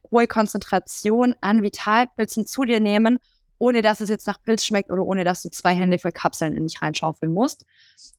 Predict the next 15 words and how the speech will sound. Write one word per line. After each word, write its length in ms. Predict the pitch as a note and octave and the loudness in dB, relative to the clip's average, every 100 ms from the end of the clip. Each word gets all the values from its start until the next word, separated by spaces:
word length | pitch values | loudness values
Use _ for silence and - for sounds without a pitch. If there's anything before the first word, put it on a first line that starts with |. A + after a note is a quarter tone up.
| _ | _
Und, 480 | G3+ G#3+ A3 A3 - G#3 | 0 4 4 4 2 2
ähm, 180 | G#3 | 2
das 160 | G3+ - | 2 0
Coole 220 | D4+ D4 | 0 2
daran 340 | B3+ A3+ A3+ G#3+ | 2 2 0 0
ist, 280 | A3+ - G3 | -2 -2 -4
da 60 | |
ist 160 | - - | -4 -4
wirklich 260 | G#3 G3+ | -6 -4
nur 80 | F#3+ | -4
das 140 | F#3 - | -6 -2
Pilzextrakt 840 | D4 D#4+ - - - B3 B3+ - | 0 0 -2 -8 -2 -2 -2 -2
drin 300 | A#3+ C4 C4+ - _ - | 2 4 2 -2 _ -2
und 160 | G#3+ | -2
Glycerin. 640 | - G3+ - G3 G#3+ C4 | 0 -4 -2 -4 2 2